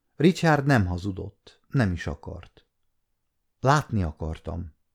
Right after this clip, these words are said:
Egyszerűen ennyi. Nem tudhatta, hogy én leszek a hétvégi esküvők lebonyolítója”, vetett ellent ő komoran.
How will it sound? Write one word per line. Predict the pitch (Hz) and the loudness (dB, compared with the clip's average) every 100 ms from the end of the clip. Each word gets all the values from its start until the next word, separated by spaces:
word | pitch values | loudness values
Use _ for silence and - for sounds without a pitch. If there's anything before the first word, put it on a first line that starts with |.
| _ | _
Egyszerűen | - 214 - 143 135 123 | -4 -2 2 4 4 4
ennyi. | 110 87 87 82 _ _ _ _ _ _ _ _ _ _ _ - | 2 0 -6 -10 _ _ _ _ _ _ _ _ _ _ _ 0
Nem | 185 226 | 4 4
tudhatta, | 196 - 127 - 127 | 2 0 -2 0 2
hogy | 135 131 | 2 4
én | 131 | 4
leszek | 127 123 127 113 | 4 2 0 0
a | |
hétvégi | 117 123 120 120 113 117 | 0 0 0 0 2 2
esküvők | 107 - 120 107 104 | 0 -2 -2 0 2
lebonyolítója”, | 113 104 107 104 98 101 101 - 98 95 98 101 _ _ _ - | 2 2 2 2 0 0 -2 -4 -2 -2 -2 -6 _ _ _ 0
vetett | 123 147 127 - | 2 2 0 2
ellent | 120 110 104 101 - | 4 4 4 0 -4
ő | 117 104 | -2 -2
komoran. | - 90 87 85 85 95 92 | -2 -6 -6 -8 -10 -12 -16